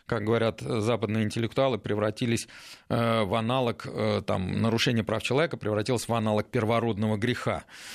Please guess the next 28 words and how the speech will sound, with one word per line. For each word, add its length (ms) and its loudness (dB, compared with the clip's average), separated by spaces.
Э, 320 2
то 140 -2
есть 240 -4
воспринимается 800 0
именно 160 -2
как 160 -4
какое-то 720 0
попрание 540 -2
чего-то 340 -4
кардинального, 800 2
да, 320 -2
э, 580 -6
с-, 320 -8
э, 140 0
чрезвычайно 600 2
существенного 560 0
для 180 2
жизни 280 0
человека, 640 0
м, 560 4
то 440 4
они 320 0
понимают, 640 4
что 240 0
ситуация 560 2
запуталась 640 2
до 140 2
предела. 640 0